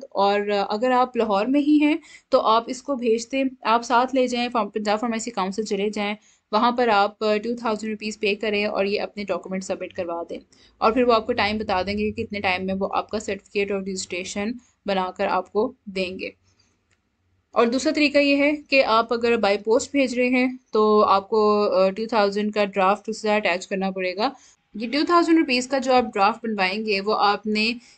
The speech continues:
सेक्रेटरी पंजाब फार्मेसी काउंसिल के नाम पे बनवाना है। ठीक है, तो आप बैंक जाएंगे, वहाँ वो पूछेंगे कि आपने, कि आपने किसके नाम का ड्राफ्ट बनवाना है, तो आप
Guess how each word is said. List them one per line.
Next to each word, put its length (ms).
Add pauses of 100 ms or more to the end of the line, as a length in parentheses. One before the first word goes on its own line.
(120)
सेक्रेटरी 720
पंजाब 540
फार्मेसी 460
काउंसिल 400
के 140
नाम 360
पे 120
बनवाना 440
है। 240 (360)
ठीक 120
है, 220
तो 60
आप 100
बैंक 300
जाएंगे, 420
वहाँ 240
वो 120
पूछेंगे 420
कि 100
आपने, 240
कि 60
आपने 180
किसके 320
नाम 200
का 100
ड्राफ्ट 300
बनवाना 360
है, 120
तो 120
आप 340